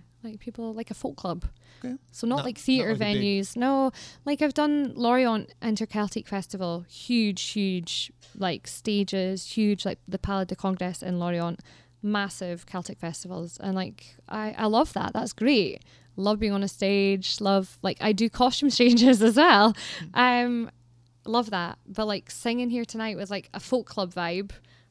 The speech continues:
Speaker 1: where, like, everyone is singing the chorus and they're getting the crack. That's just lovely. So much, so, so much love for that.
Speaker 2: Is there another record coming? I've got three in my hands. You mentioned a digital-only collection that you sell at your shows.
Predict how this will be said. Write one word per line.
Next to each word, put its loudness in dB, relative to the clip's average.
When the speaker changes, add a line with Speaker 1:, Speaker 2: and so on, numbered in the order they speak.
Speaker 1:
where, -4
like, -4
everyone -2
is -4
singing -6
the -8
chorus -2
and -8
they're -8
getting -10
the -12
crack. -10
That's -6
just -10
lovely. -10
So -6
much, -8
so, -2
so -2
much -2
love -6
for -14
that. -10
Speaker 2:
Is -8
there -6
another -6
record -12
coming? -6
I've -8
got -12
three -8
in -6
my -4
hands. -4
You -6
mentioned -6
a -10
digital-only -6
collection -10
that -10
you -12
sell -8
at -16
your -12
shows. -6